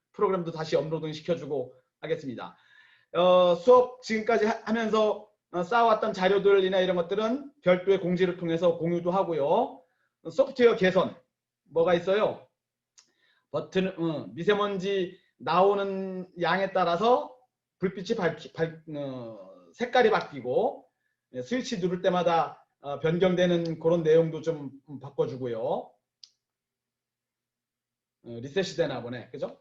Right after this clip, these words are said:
지금 리셋이 되나 봐요. 저, 전원 때문에. 예, 그렇습니다. 그런 것들을 개선한 프로그램도 올려드리겠습니다.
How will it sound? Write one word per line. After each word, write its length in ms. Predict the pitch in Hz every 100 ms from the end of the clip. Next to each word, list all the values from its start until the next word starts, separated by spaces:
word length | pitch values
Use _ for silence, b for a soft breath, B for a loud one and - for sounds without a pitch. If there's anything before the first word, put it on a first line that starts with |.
| _
지금 180 | 127
리셋이 300 | 113 127 147 -
되나 240 | 131 120
봐요. 280 | 107 131 170
저, 160 | - 123
전원 460 | - 135 135 120 -
때문에. 560 | 120 104 104 151 220 _ _ _ _ _ _ _ _ _ _ _ _ _ _ _ _ _ _ _ _ _ _ -
예, 60 | 104 92 87 71 67 _ _ -
그렇습니다. 540 | 170 165 139 95 - _
그런 180 | - 190
것들을 300 | 190 190 180
개선한 400 | - 170 190 190
프로그램도 680 | 202 196 180 170 226 - -
올려드리겠습니다. 880 | 170 165 147 131 - 104 90 85